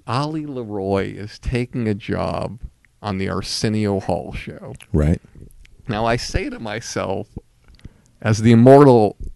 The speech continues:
Speaker 1: Morty, Robert Morton, would tell me
Speaker 2: <laughs>
Speaker 1: when I asked him, "Why is he taking the job at the George Lopez show?"
Speaker 2: Right.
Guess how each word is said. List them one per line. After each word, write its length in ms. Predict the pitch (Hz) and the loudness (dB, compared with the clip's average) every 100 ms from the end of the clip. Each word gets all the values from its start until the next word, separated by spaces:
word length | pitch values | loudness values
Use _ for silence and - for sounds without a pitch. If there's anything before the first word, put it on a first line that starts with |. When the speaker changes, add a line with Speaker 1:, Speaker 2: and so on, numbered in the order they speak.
| _ _ _ _ - | _ _ _ _ -4
Speaker 1:
Morty, 680 | 107 117 123 123 117 110 110 | 4 6 6 6 2 -2 -4
Robert 540 | 101 110 107 110 98 | 0 2 4 2 0
Morton, 400 | 110 110 104 101 | 2 4 4 6
would 180 | 107 - | 6 6
tell 240 | 117 98 | 4 6
me 220 | 98 92 | 4 4
Speaker 2:
<laughs> 60 | 98 | 4
Speaker 1:
when 160 | 107 104 | 4 2
I 100 | 98 | 2
asked 420 | 101 113 - - | 0 0 -2 -6
him, 220 | 104 98 | -6 -6
"Why 360 | 104 107 117 127 | -12 -8 -2 0
is 200 | 113 110 | 0 -2
he 120 | 104 | -6
taking 460 | - 107 107 104 | 0 0 0 -4
the 60 | 92 | -6
job 460 | 98 110 104 110 98 | -4 -4 -2 -2 -6
at 80 | 92 | -8
the 100 | 95 | -8
George 460 | 101 98 104 107 | -4 -2 0 -2
Lopez 600 | 95 92 92 - - - | -2 -2 -2 -2 -4 -4
show?" 320 | - - - - | -8 -10 -10 -2
Speaker 2:
Right. 300 | 90 85 | 2 2